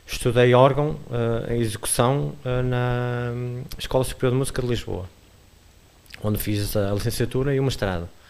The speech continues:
Ehm, apaixonei-me pelo órgão através do coro,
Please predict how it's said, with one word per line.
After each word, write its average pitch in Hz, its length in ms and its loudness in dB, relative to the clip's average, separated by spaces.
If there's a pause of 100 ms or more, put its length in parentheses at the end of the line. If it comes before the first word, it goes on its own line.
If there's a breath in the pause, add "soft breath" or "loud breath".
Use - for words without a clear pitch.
(640 loud breath)
Ehm, 123 840 0 (200)
apaixonei-me 143 580 2
pelo 127 220 2
órgão 113 500 4 (680 loud breath)
através 123 520 4
do 113 140 2
coro, 123 420 6